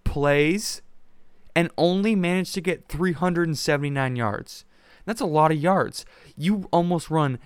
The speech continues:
nearly eighty freaking plays.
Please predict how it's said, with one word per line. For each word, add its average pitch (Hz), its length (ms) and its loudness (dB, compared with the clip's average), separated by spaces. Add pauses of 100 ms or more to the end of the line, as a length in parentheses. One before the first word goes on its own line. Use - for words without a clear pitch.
(180)
nearly 180 680 2 (300)
eighty 165 480 2 (160)
freaking 151 680 -2 (160)
plays. - 640 -4